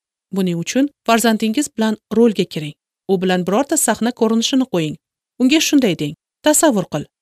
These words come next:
sinfdoshing senga shunday desa, 'Men sen bilan o'ynamayman, chunki men yaxshi ko'rgan video o'yinlarni o'ynashingga uydagilaring ruxsat berishmaydi.'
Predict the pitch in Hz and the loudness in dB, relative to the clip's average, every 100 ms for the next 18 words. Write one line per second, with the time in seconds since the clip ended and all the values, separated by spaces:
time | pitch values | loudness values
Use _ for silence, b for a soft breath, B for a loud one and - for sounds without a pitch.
0 | - - 285 - 214 - - - 190 196 | -6 2 2 4 0 0 -4 -2 -4 -2
1 | 220 311 311 214 160 - 143 _ _ _ | -2 0 0 0 -2 -4 -8 _ _ _
2 | - 247 320 - 214 202 214 - 247 254 | -2 0 2 0 0 0 -2 2 2 4
3 | 220 170 147 151 _ _ - 190 - 269 | 2 -2 -6 -10 _ _ -4 -4 0 0
4 | 285 - 247 294 247 - 226 214 240 208 | -2 -2 2 4 2 0 -2 0 0 0
5 | 233 233 - 202 190 185 202 202 190 175 | 0 0 0 0 0 -2 -2 -4 -2 -4
6 | 185 175 294 - - 277 294 240 208 180 | -6 -2 -2 -4 0 2 2 2 0 0
7 | 233 240 - 269 302 330 - 175 139 | -2 -2 -2 -2 -2 -2 -4 -6 -6